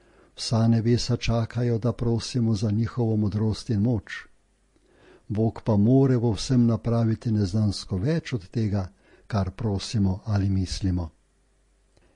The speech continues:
Gideon se je vrnil z zasledovanja narodovih sovražnikov ter doživel grajo in obtožbe rojakov.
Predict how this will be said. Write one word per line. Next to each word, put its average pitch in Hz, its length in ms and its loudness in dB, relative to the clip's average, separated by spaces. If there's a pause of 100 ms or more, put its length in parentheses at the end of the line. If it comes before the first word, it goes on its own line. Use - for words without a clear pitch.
(200)
Gideon 117 580 2
se 127 220 0
je 113 100 2
vrnil 120 480 2
z 101 120 -2
zasledovanja 107 880 2
narodovih 107 640 2
sovražnikov 104 880 0 (400)
ter 135 220 4
doživel 113 520 2
grajo 131 480 0
in 117 160 2
obtožbe 107 640 -2 (120)
rojakov. 107 680 0